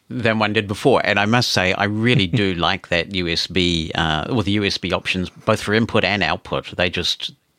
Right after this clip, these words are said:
Speaker 1: they're so powerful when you know what you're doing with them.
Speaker 2: Yeah, we've got some, uh, many of those additional audio routing things come from, or routing, they come from, um, uh,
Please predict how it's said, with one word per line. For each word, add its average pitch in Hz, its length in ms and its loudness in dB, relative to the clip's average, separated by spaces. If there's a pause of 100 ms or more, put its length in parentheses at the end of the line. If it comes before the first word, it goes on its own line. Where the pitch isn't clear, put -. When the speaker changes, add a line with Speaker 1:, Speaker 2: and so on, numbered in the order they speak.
(360)
Speaker 1:
they're - 120 -12
so - 280 -4
powerful 82 500 -4
when 76 140 -8
you 78 60 -6
know 82 100 -2
what 82 100 -6
you're 85 80 -10
doing 78 240 -8
with - 160 -14
them. 65 140 -14 (720)
Speaker 2:
Yeah, 98 160 4
we've 98 160 4
got - 180 0
some, 117 220 2
uh, 123 500 -4
many 131 360 6
of 123 100 -4
those 107 400 0 (100)
additional 98 480 2
audio 92 220 4
routing 82 340 0
things 82 380 -2
come 85 260 0
from, 85 400 0
or 85 100 2
routing, 87 600 -2
they 92 120 2
come 92 280 0
from, 87 420 0
um, 85 340 0 (920)
uh, - 340 -8